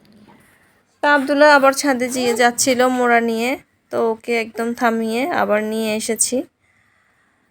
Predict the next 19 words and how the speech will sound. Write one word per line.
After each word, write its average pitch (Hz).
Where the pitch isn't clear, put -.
হ্যাঁ, 269
ওর 277
দিকে 285
খুব 320
খেয়াল 269
রাখতে 240
হয় 254
যখন 233
আমরা 208
বাড়িতে 196
যাই। 233
তো 269
এদিকে 262
আমার 226
ফুফু 240
শাশুড়ি 254
একটা 233
জিনিস 214
বানিয়েছে, 214